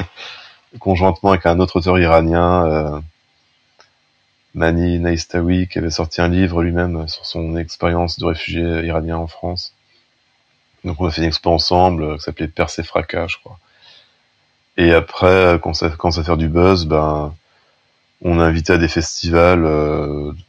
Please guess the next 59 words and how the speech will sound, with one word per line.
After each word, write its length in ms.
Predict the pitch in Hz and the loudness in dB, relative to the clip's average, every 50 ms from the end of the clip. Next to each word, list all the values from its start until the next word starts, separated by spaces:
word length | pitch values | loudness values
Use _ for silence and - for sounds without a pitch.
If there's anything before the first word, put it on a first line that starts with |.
| _ _ _ _ _ _ _ _ _ _ _ _ _ _ _ _ _ _ - | _ _ _ _ _ _ _ _ _ _ _ _ _ _ _ _ _ _ 0
un 120 | 85 82 | 0 0
peu, 300 | 76 - _ - 95 92 | 0 -2 _ 4 4 4
c'est 120 | 90 90 | 4 4
un 40 | 87 | 2
peu 100 | 80 90 | 2 2
le 60 | 87 | 2
bouche 220 | 82 90 85 - - | 2 0 0 2 4
à 40 | 90 | 4
oreille. 180 | 90 95 98 | 6 6 6
Il 40 | 92 | 4
y 20 | |
a 40 | 82 | 4
des 80 | 82 76 | 2 0
petits, 200 | - - - 82 - | -2 -6 -8 -6 -4
en 120 | - 87 78 | -4 -4 -4
France, 380 | - - - 101 98 95 - | -4 0 0 0 0 0 -2
il 40 | 85 | -2
y 20 | 80 | -2
a 180 | 80 78 78 | -2 -2 -4
trois 200 | 78 - - 98 | -6 -4 -4 -4
festivals 380 | 90 - 90 85 - 90 90 78 | -2 -2 -4 -4 -2 -2 -2 0
de 40 | 80 | 0
B 100 | 85 82 | 0 0
D 80 | 85 78 | 0 -2
par 140 | 85 80 | -2 -4
semaine 280 | - - - 85 92 107 | -4 -8 -6 -6 -6 -6
en 40 | 104 | -6
moyenne. 340 | 87 82 82 87 101 104 101 92 90 _ _ _ _ _ _ _ _ _ _ _ _ | -6 -6 -6 -6 -6 -8 -10 -16 -18 _ _ _ _ _ _ _ _ _ _ _ _
Ça 140 | - - - | -10 -10 -4
fait 100 | - 90 82 | -2 0 2
beaucoup. 380 | 80 82 78 - 117 - 277 - 143 - - - - - | 2 0 0 4 4 4 4 4 -2 -8 -10 -6 -2 -2
<laughs> 0 | 123 - - 120 - - - 127 120 113 - - - _ | 0 2 2 0 0 0 -6 -8 -8 -8 -12 -20 -12 _
Donc 100 | 95 87 - | -6 0 4
il 20 | |
y 20 | 95 | 4
a 20 | |
des 80 | 90 90 | 4 6
festivals 440 | - - 92 - - - 98 101 95 | 4 4 2 2 2 4 4 4 4
qui 120 | - 90 | 4 2
aiment 80 | 85 85 | 2 4
bien 120 | 90 90 | 4 2
tout 60 | 87 | 2
ce 60 | - - | 2 -2
qui 80 | 87 | 0
est 20 | 80 | 2
B 60 | 82 | 2
D 80 | 80 | 2
reportage, 600 | 82 78 - 87 80 80 - 87 87 90 87 85 | 2 2 0 -2 -4 -2 0 2 2 2 2 0
il 40 | 85 | -2
y 20 | 82 | -4
en 40 | |
a 20 | 80 | -6
qui 60 | - | -6
sont 100 | - 80 | -8 -10
plus, 400 | 76 - _ 85 80 - - 82 | -12 -10 _ -10 -8 -8 -8 -6
euh, 40 | 78 | -4
B 120 | 78 82 | -2 -2
D 160 | 78 80 78 | -2 -2 -2
classique. 640 | 76 - 80 80 - - - 85 85 85 82 - - | -2 -4 -6 -6 -6 -6 -6 -6 -6 -6 -8 -8 -12